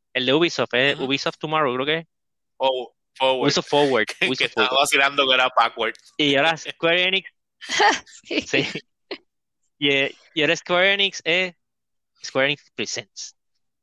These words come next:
Speaker 1: Pues Square Enix Presents, este, anunciaron una serie de juegos. Realmente fue más largo de lo que yo esperaba. Yo esperaba algo de quince, veinte minutos. No salieron los juegos que yo esperaba, pero ans-, anunciaron muchas cosas,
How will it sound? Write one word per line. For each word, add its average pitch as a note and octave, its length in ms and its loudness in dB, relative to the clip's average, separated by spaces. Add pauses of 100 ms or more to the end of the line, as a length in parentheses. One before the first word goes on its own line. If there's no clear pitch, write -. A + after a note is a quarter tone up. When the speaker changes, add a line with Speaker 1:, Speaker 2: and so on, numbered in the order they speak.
(160)
Speaker 1:
Pues C3 380 2
Square G#3+ 220 0
Enix - 200 -8
Presents, F3+ 480 -6 (100)
este, B2 960 0 (1300)
anunciaron C3+ 380 0
una D#3+ 100 0
serie F#3+ 200 2
de G3+ 60 2
juegos. D#3+ 260 2
Realmente E3 360 -2
fue D#3+ 160 0
más E3+ 160 0
largo C#3+ 280 -2
de D#3+ 60 0
lo D3 80 0
que C3 80 0
yo A#2 60 0
esperaba. B2+ 440 0
Yo B2 60 -2
esperaba D3 300 -2
algo D3+ 180 0
de C3+ 80 2
quince, B2+ 280 -8
veinte A2+ 260 -6
minutos. D3 400 -10 (560)
No B2+ 140 -2
salieron D3 240 0
los E3 80 -4
juegos E3+ 180 -2
que F3 100 -4
yo E3+ 80 0
esperaba, E3+ 500 -2 (380)
pero G3 180 0
ans-, E3+ 140 -6
anunciaron C#3 360 -6
muchas D3 200 -10
cosas, - 460 -6